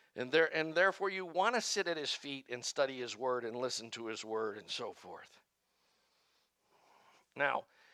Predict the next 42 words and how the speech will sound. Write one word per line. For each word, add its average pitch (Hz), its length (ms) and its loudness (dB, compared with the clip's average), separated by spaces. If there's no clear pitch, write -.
salvation, 180 640 6
I, 151 240 6
I 147 80 4
just 147 220 0
wanna 143 260 2
kind 135 200 -4
of 117 80 -6
at 120 140 -8
least 147 200 -4
get 135 160 -6
down 139 180 2
to 131 60 -8
the 131 80 -6
word 135 240 -2
convict, 139 460 -2
and 123 120 -8
so 139 140 -2
I 127 100 2
can 123 140 -12
start 123 340 0
there 120 160 -2
next 107 300 -12
week. 95 140 -16
Salvation 175 580 6
we 135 120 -8
looked 135 240 0
at 135 260 4
as 117 140 -8
well. 120 320 2
That's 127 200 0
the 135 120 2
most 147 400 4
commonly 160 480 0
misused 139 640 -2
word 123 320 0
in 110 140 -10
the 104 60 -8
church - 420 -4
today. 107 300 -4
People 127 300 -6
say, 113 340 -2
when, 160 200 2